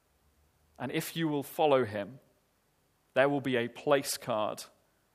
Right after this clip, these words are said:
on the table of heaven with your name on it.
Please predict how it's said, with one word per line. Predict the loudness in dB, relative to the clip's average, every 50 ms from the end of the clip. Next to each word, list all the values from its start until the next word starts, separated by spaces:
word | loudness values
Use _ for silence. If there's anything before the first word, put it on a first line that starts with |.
| _ _ -8
on | -8 -6
the | -6
table | -2 0 0 0 0 0 0 -2
of | -4 -2
heaven | -4 -4 -4 -4 -6 -8
with | -8 -8 -8
your | -8 -8 -8 -6 -6
name | -6 -8 -8 -8 -10
on | -10 -12
it. | -12 -14 -14 -16 -16